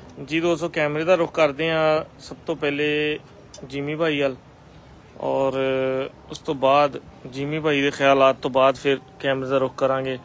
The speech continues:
ਉਸਤਾਦ ਮੋਹਤਰਮ ਵੀ ਆਏ ਨੇ। ਇਹ ਆਪਣਾ ਜਿਮੀ ਭਾਈ, ਤੁਸੀਂ ਇੱਥੇ ਨਾਲ ਨਹੀਂ ਕਰ ਲੈਂਦੇ ਚੇਅਰ? ਇੱਧਰ ਆ ਜਾਓ ਤੁਸੀਂ, ਮੈਂ ਇੱਧਰ ਤੁਹਾਡੇ ਸਾਹਮਣੇ ਆ ਜਾਓ। ਬਹਿ ਜਾਓ ਤੁਸੀਂ ਇੱਧਰ ਆ ਜਾਓ, ਇੱਥੇ ਆ ਜਾਓ ਜਿਮੀ ਭਾਈ, ਉਸਤਾਦ ਵੀ ਨਾਲ ਆ ਜਾਣਗੇ। ਨਾਲ ਬੈਠੇ ਨੇ ਜੀ ਸਾਡੇ ਫਖਰੇ ਫੈਸਲਾਬਾਦ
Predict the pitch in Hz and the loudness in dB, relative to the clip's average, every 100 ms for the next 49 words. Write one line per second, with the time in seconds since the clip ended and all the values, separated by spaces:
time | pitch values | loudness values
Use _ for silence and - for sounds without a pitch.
0 | - - - - - 143 - 143 139 147 | -18 -20 -20 -20 -14 -6 2 2 2 -2
1 | 143 147 165 160 147 139 139 127 - - | -2 -2 0 2 2 2 -2 -8 -20 -20
2 | - - 139 127 131 131 127 127 - 147 | -20 -6 -4 -4 -6 -6 -6 -6 -6 -2
3 | 170 185 185 165 165 185 160 170 247 247 | 0 0 -2 -4 0 4 6 6 4 4
4 | 208 180 165 156 - - - - - - | 4 0 -2 -4 -6 -18 -20 -20 -20 -20
5 | - - - - - - 175 165 190 139 | -20 -20 -20 -20 -20 -8 -4 4 6 6
6 | 135 135 147 156 147 156 165 143 135 139 | 4 0 2 4 6 6 6 6 4 4
7 | 143 135 - - 151 170 151 131 123 120 | 4 4 2 2 0 0 -2 -10 -10 -10
8 | 110 - - 170 233 185 147 143 139 127 | -12 -16 -2 4 8 6 6 0 -4 -6
9 | - - - - - - 151 147 147 156 | -10 -20 -20 -20 -20 0 6 6 4 0
10 | 143 135 127 123 120 120 - - - - | 2 2 0 -2 -10 -14 -20 -20 -20 -20
11 | - 151 147 175 170 156 185 185 165 180 | -4 4 6 6 6 6 4 2 0 2
12 | 180 139 147 151 - - - 139 147 147 | 2 4 4 2 -2 -10 -10 -8 -6 -2
13 | 147 131 147 143 143 135 | -2 -2 -2 0 2 2